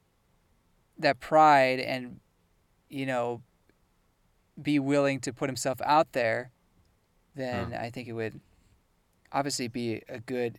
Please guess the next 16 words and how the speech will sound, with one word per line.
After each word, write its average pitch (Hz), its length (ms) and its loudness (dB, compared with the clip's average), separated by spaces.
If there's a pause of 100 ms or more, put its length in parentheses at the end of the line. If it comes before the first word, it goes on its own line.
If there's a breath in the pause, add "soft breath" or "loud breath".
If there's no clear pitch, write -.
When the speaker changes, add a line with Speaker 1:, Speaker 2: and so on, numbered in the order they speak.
Speaker 1:
step - 380 -2
for 117 140 -8
him 110 420 -8 (480)
Speaker 2:
Yeah. 90 280 -10
Speaker 1:
and 139 80 -8
for 156 80 -4
both 139 240 0
of 113 100 -6
them. 101 280 -10 (1700 soft breath)
Speaker 2:
I 131 60 -4
mean, 143 100 0
Speaker 1:
Really. 131 80 2
Speaker 2:
absolutely. 107 480 0
I 117 40 4
think 135 380 0 (120)
regardless 120 1000 4